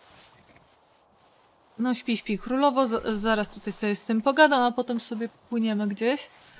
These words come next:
Może najpierw popłyniemy. No, czego by nie. Dobra, wstawaj, królowa, jesteś już wyspana. A my sobie idziemy tu. Dobra, tamten niech sobie coś robi.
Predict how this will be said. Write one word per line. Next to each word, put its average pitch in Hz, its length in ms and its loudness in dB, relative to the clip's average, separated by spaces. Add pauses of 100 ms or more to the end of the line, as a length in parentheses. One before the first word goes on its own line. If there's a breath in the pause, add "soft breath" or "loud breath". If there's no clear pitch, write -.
(200 soft breath)
Może 285 200 2
najpierw 269 320 4
popłyniemy. 269 560 0 (1500)
No, 185 320 -10
czego 214 300 -6
by 202 180 -2
nie. 196 180 -2 (540 loud breath)
Dobra, 247 300 10
wstawaj, 226 440 10
królowa, 220 400 4
jesteś 196 320 -4
już 190 120 -6
wyspana. 247 580 4 (360 loud breath)
A 247 160 8
my 247 260 4 (200)
sobie 214 340 -4
idziemy 202 500 -2 (140)
tu. 226 220 -4
Dobra, 190 300 0
tamten 220 320 -2
niech 190 120 -4
sobie 190 180 -4
coś - 240 -10
robi. 269 340 0